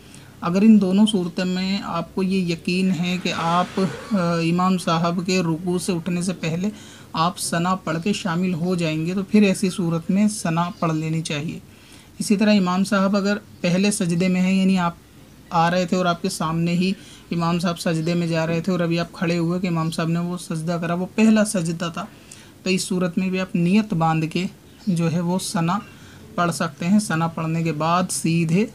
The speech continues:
सजदे में चले जाइए। और अगर सूरत हाल ये है कि इमाम साहब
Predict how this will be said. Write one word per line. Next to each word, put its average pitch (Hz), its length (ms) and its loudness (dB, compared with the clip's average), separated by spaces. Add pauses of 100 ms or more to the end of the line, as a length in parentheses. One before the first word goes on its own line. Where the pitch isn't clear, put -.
(140)
सजदे 160 440 -2
में 156 100 -4
चले 151 260 -6
जाइए। 151 340 -10 (640)
और 180 60 0
अगर 196 160 2
सूरत 202 360 0
हाल 202 180 4
ये 190 180 2
है 185 80 0
कि 202 100 2
इमाम 180 340 2
साहब 180 480 -2